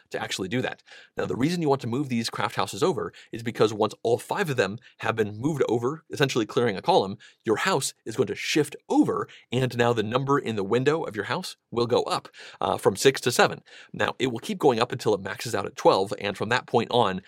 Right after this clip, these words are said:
it stays at twelve, but you just get more and more victory points. So that's kind of the cycle of this game. You do worker placement to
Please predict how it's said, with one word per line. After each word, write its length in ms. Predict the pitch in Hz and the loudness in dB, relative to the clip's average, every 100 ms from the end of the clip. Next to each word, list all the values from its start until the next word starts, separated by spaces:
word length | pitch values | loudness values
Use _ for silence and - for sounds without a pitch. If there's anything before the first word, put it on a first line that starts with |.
| - _ - | -16 _ -4
it 160 | 110 | -2
stays 300 | - 127 127 | 4 4 4
at 80 | - | 0
twelve, 300 | - 107 131 | 2 4 4
but 80 | 107 | 0
you 40 | |
just 140 | 110 - | -4 0
get 160 | - | 0
more 260 | 98 110 - | 0 -2 0
and 200 | 107 107 104 | -2 -4 -6
more 160 | 98 | -8
victory 320 | 98 95 90 | -8 -8 -10
points. 360 | - 101 90 - - - - | -4 -4 -4 -10 -14 -20 -4
So 380 | - 101 98 - _ | 4 4 4 -2 _
that's 300 | 98 123 - - | -2 -2 -4 -8
kind 180 | - 220 | -2 -2
of 60 | 226 | 0
the 100 | 143 | 0
cycle 460 | - 120 147 156 | 0 0 2 2
of 80 | 117 | 2
this 180 | 120 120 | 0 -2
game. 280 | 151 98 - _ - | -2 -4 -8 _ -6
You 80 | |
do 140 | 120 120 | -2 0
worker 280 | 117 170 202 | 4 4 4
placement 440 | 139 123 117 - _ _ - | 2 0 -2 -8 _ _ -4
to 400 | 123 117 117 | -2 0 0